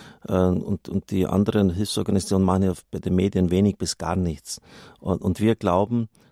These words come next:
dass man nachhaltig die Kultur eines Landes verändern kann, wenn man, äh, ja,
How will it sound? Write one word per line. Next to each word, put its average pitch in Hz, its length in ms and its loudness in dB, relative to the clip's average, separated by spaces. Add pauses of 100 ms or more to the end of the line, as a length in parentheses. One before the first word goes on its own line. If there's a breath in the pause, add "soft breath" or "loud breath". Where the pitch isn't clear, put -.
dass - 180 -10
man 90 140 0
nachhaltig 95 640 -4
die - 120 -14
Kultur 101 380 -6
eines 92 240 0
Landes 90 380 -2
verändern 95 400 0
kann, 92 300 -2
wenn 87 80 2
man, 87 300 0 (580 soft breath)
äh, - 240 -6 (600)
ja, 87 240 -2